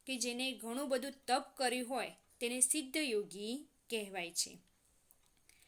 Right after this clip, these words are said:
જલમ, જલમ એટલે જળ. ચ એટલે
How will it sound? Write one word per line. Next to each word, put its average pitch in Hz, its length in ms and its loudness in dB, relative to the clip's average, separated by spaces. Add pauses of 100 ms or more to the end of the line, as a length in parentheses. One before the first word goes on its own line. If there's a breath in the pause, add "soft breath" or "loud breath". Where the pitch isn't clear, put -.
(380 soft breath)
જલમ, 285 540 2 (460)
જલમ 247 520 2
એટલે 226 320 4 (480)
જળ. 233 360 2 (960 loud breath)
ચ - 40 6 (160)
એટલે 220 340 0